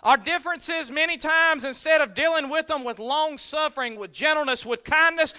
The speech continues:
we do it with baseball bats and meat cleavers. And that ain't God's way.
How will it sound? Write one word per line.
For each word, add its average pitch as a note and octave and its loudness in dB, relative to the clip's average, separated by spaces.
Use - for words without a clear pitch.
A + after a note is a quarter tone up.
we C#4 -4
do D#4 4
it D4 -4
with B3 0
baseball D#4 4
bats D#4 2
and D#4+ -6
meat C4 -2
cleavers. E3 -6
And A#2+ -14
that D#3 -4
ain't G3 -4
God's F3+ -2
way. C3 -10